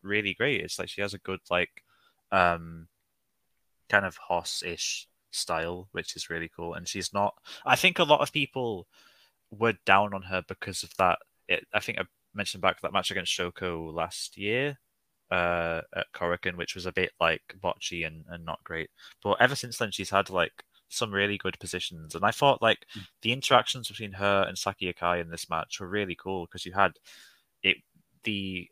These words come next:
Speaker 1: kind of confident aggression of Saki Akai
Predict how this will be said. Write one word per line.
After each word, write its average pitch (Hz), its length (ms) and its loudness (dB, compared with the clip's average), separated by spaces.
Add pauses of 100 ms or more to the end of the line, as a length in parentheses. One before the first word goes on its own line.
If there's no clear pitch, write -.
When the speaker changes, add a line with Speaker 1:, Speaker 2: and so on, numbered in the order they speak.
(380)
Speaker 1:
kind 101 220 4
of 90 300 -4 (380)
confident 101 680 -4 (280)
aggression 90 540 0
of 82 120 -6
Saki 90 340 -2
Akai 80 460 0